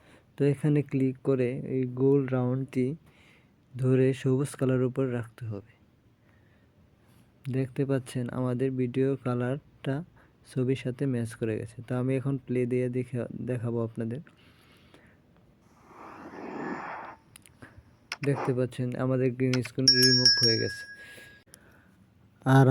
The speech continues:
আমরা এভাবেই খুব সহজে গ্রিন স্ক্রিন রিমুভ করতে পারবো। ধন্যবাদ আমার ভিডিওটি দেখার জন্য। যদি আমার ভিডিওটি ভালো লাগে তাহলে আমার চ্যানেলটি সাবস্ক্রাইব করবেন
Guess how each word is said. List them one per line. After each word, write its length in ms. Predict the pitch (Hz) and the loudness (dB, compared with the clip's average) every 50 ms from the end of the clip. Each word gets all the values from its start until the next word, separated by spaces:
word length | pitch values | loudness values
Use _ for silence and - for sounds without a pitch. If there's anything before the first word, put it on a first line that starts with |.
| 139 139 | 10 10
আমরা 240 | 143 139 131 131 | 10 10 10 8
এভাবেই 560 | 127 127 120 135 139 135 135 135 131 131 135 131 - - | 6 6 10 10 12 12 12 10 8 6 4 4 4 2
খুব 140 | 135 131 127 | 2 2 2
সহজে 560 | - - 143 139 135 131 131 120 - 139 156 190 196 - - - - - - - - - - - - 127 | 4 4 6 8 8 8 6 6 6 4 4 4 2 -2 -10 -20 -20 -20 -20 -20 -20 -20 -20 -8 -2 4
গ্রিন 200 | 127 131 139 135 135 131 | 8 10 10 10 10 8
স্ক্রিন 260 | 131 - - 151 151 139 135 | 6 6 8 8 10 10 10
রিমুভ 220 | 135 135 131 127 - - | 10 8 8 6 4 2
করতে 220 | 131 117 - - 120 | 2 2 2 -2 0
পারবো। 320 | 120 123 117 110 110 113 110 - - _ _ - - _ _ - - - - - - - - _ - _ _ _ _ 135 | 2 2 0 0 -2 -6 -8 -10 -12 _ _ -20 -20 _ _ -20 -20 -20 -20 -20 -20 -20 -20 _ -20 _ _ _ _ 4
ধন্যবাদ 460 | 135 131 131 135 135 123 127 123 120 - - 131 127 127 | 6 8 10 10 10 8 6 4 2 0 -2 -2 2 4
আমার 220 | 131 131 135 139 147 147 135 | 6 6 6 6 4 6 6
ভিডিওটি 440 | 135 127 120 139 135 135 127 135 139 127 | 6 6 8 8 8 6 6 4 0 2
দেখার 360 | 123 135 127 - 131 127 120 120 | 2 0 0 2 0 0 2 2
জন্য। 260 | 120 120 120 117 113 117 110 - - - - - - - _ - - - - - - _ _ - | 0 0 0 -2 -4 -6 -8 -10 -16 -20 -20 -20 -20 -20 _ -20 -20 -20 -20 -20 -20 _ _ 0
যদি 160 | 135 127 131 131 | 4 4 6 6
আমার 200 | 131 135 131 127 127 | 8 6 6 8 8
ভিডিওটি 420 | 131 123 131 139 135 131 127 139 131 | 6 8 8 8 6 8 6 4 4
ভালো 300 | 123 120 120 117 127 131 | 4 4 4 4 6 6
লাগে 300 | 131 131 127 120 120 123 143 139 - - | 8 8 6 6 4 2 0 -2 -6 -6
তাহলে 260 | - 139 127 127 127 131 135 | -2 0 2 4 6 6 8
আমার 140 | 131 131 131 - - | 8 6 4 4 4
চ্যানেলটি 380 | 135 127 131 131 127 127 135 - - | 4 6 6 6 6 4 2 0 2
সাবস্ক্রাইব 480 | - 123 117 - - - - 131 123 120 - - | 0 0 0 -2 -6 -2 0 0 0 0 0 0
করবেন 300 | 127 123 120 127 139 156 | 0 0 2 0 0 0